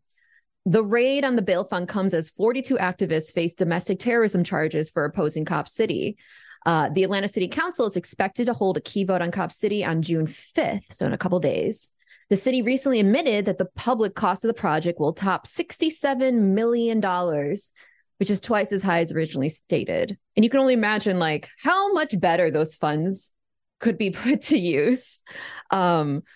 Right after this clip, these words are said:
other than building a little fascist Sim City to practice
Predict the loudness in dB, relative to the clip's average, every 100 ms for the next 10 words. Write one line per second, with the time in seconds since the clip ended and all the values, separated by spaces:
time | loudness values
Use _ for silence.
0 | _ _ _ _ _ _ 0 2 4 2
1 | 0 0 0 -2 0 2 0 -2 0 0
2 | 0 -2 -2 -2 -6 -14 -16 -20 _ -6
3 | 0 2 0 0 0 0 -2 -4 -6 _
4 | -2 2 2 2 0 0 0 0 0